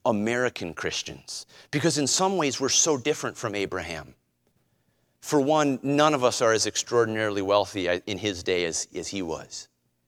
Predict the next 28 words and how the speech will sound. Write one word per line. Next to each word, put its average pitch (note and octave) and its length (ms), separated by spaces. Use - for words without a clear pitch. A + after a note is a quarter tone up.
For F3+ 220
two, F#3+ 520
I D#3+ 120
don't F3 220
know D#3 180
anyone C#3+ 460
who, C#3 260
here C#3+ 220
who C3 160
lives A#2+ 240
in A#2+ 80
a G#2 60
tent. - 480
Now, B2+ 80
of B2+ 80
course, D3 260
we C3+ 80
have C3 220
seen B2+ 360
tent C3+ 300
cities G#2+ 400
pop C#3 380
up, A#2+ 180
right? C3 260
Even C#3 340
in B2+ 100
our C3+ 220
city. F#2 420